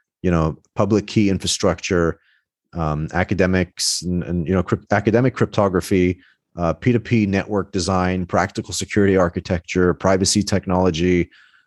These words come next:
um, also economics, you know, obviously, but, and, you know, kind of mo-, monetary policy, monetary, uh, economics,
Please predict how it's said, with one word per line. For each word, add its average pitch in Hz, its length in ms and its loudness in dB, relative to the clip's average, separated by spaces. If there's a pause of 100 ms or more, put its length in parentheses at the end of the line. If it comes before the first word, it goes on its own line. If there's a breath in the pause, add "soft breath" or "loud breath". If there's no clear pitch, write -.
(320 soft breath)
um, 76 760 -4 (500)
also 123 240 4
economics, 95 600 0
you 98 60 -4
know, 85 80 0
obviously, 85 460 2
but, 85 340 -2 (540 soft breath)
and, 87 120 0
you 90 80 2
know, 92 120 2
kind 92 120 -2
of 92 60 2
mo-, 92 160 -2
monetary 98 480 2
policy, 90 540 0
monetary, 87 680 0 (360)
uh, 78 320 -2
economics, 85 680 0